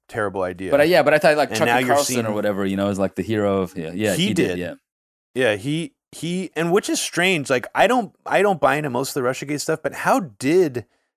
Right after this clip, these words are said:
Speaker 1: some sector of Republicans get into the mindset of being, like, not, like, anti-shipping weapons to Ukraine? 'Cause I was just watching
Speaker 2: Yeah.
Speaker 1: <laughs> a very heavy agenda clips again, and all, almost all of them voted for it initially back in, like, two thousand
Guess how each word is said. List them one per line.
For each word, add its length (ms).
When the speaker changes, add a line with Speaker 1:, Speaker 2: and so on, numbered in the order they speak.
Speaker 1:
some 400
sector 460
of 80
Republicans 640
get 420
into 340
the 100
mindset 440
of 240
being, 240
like, 180
not, 440
like, 200
anti-shipping 760
weapons 300
to 60
Ukraine? 340
'Cause 140
I 80
was 140
just 200
watching 500
Speaker 2:
Yeah. 120
Speaker 1:
<laughs> 80
a 80
very 240
heavy 240
agenda 540
clips 280
again, 360
and 320
all, 280
almost 340
all 220
of 80
them 160
voted 340
for 300
it 80
initially 420
back 300
in, 100
like, 160
two 120
thousand 600